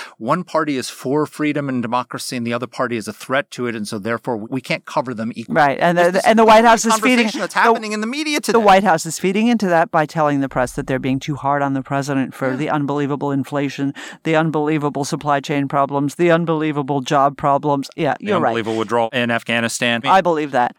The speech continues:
Speaker 2: Yeah, no, that, listen, uh,
Speaker 1: We should be
Speaker 2: you,
Speaker 1: less
Speaker 2: you are
Speaker 1: objective is what they're saying.
Speaker 2: But you're
Speaker 1: It's
Speaker 2: right.
Speaker 1: insane.
Speaker 2: Let us be the first to say perhaps a little more is needed, a little more humility, a little bit more reflection. And with that, we hope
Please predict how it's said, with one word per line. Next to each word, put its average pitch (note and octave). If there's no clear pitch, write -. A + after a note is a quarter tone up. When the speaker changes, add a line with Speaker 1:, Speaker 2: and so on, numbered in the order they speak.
Speaker 2:
Yeah, A#3+
no, G#3+
that, G#3+
listen, F3+
uh, D#3
Speaker 1:
We D#3+
should F3
be G#3
Speaker 2:
you, G#3
Speaker 1:
less A3+
Speaker 2:
you G#3
are F#3+
Speaker 1:
objective G#2+
is G#2
what A2+
they're G2+
saying. G2+
Speaker 2:
But E3+
you're D#3
Speaker 1:
It's C#3
Speaker 2:
right. B2+
Speaker 1:
insane. F#4
Speaker 2:
Let G#3
us G#3+
be G3
the F3+
first E3+
to E3
say D3+
perhaps D#3
a E3
little D3+
more C3
is C#3+
needed, C#3
a -
little G3
more F#3+
humility, F#3
a -
little F#3+
bit F3+
more E3
reflection. D#3
And E3+
with F3+
that, D3+
we G3
hope G3+